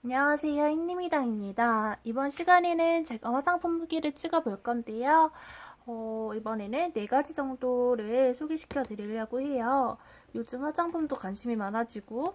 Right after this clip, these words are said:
피부 관리 같은 것도 관심이 많아져서 꾸준히 찾아보고 열심히 하고 있는 중이고요.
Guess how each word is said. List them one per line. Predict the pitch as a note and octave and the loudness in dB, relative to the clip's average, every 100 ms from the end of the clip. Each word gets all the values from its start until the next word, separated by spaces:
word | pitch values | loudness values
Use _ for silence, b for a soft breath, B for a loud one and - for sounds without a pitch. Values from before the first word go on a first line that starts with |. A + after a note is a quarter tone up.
| - | -8
피부 | - E4+ F4+ | -12 -4 -4
관리 | B3 G#3 A#3 | -2 -4 -2
같은 | A3+ - A#3 | -4 -6 -12
것도 | A3 A3 | -10 -12
관심이 | A3 G3 G3 A#3 | -10 -12 -6 -4
많아져서 | G3 F#3 G#3 A#3+ A#3 A3 G#3 A#3+ A3+ F#3+ | -2 -2 0 0 -2 -2 0 2 2 0
꾸준히 | - C#4+ D#4+ D4+ C4 C4 B3+ C4 C4 C4 | -6 -8 -6 -4 -4 -4 -4 -4 -4 -6
찾아보고 | - D#4 D#4 A3 G3 C#4+ F#4 D#4+ | -6 0 0 0 -4 0 0 0
열심히 | G3+ F#3 A3 A3+ | -6 -6 -6 -4
하고 | B3+ B3+ | -4 -4
있는 | G3 F#3+ G3 | -6 -8 -10
중이고요. | - G3+ G#3 G#3+ A3 D4 D4+ | -10 -10 -12 -10 0 4 4